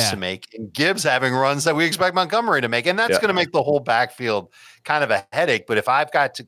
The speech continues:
Speaker 2: if I have the chance to carry both those guys, I feel like they can both be reliable starters for the rest of the way. Strong offensive line. I just peeked at their schedule. Two of their next three games, or two of their next four games, sorry,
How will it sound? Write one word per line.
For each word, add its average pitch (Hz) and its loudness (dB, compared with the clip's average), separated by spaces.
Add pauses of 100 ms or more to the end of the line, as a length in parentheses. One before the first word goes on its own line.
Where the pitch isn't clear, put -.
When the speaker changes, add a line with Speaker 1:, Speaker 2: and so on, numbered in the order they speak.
(120)
Speaker 2:
if - -6
I 143 2
have 139 -2
the 107 -14
chance 123 -4
to - -12
carry 120 0
both 101 -2
those 95 -6
guys, 98 -2 (560)
I 139 2
feel 190 -2
like 160 0
they 139 2
can 123 -4
both 117 0
be 104 -6
reliable 95 0
starters 80 -2
for 85 -10
the 80 -20
rest 78 -4
of 82 -20
the 76 -14
way. 71 -10 (300)
Strong 139 0
offensive 139 0
line. 104 0 (320)
I 120 -2
just 117 -8
peeked 139 -4
at 139 -4
their 120 -6
schedule. 101 -2 (280)
Two 170 0
of 156 0
their 127 2
next 117 -2
three 110 -4
games, 92 -4 (120)
or 117 -6
two - -2
of 156 0
their 135 2
next 120 -2
four 101 -2
games, 85 -8
sorry, 92 -2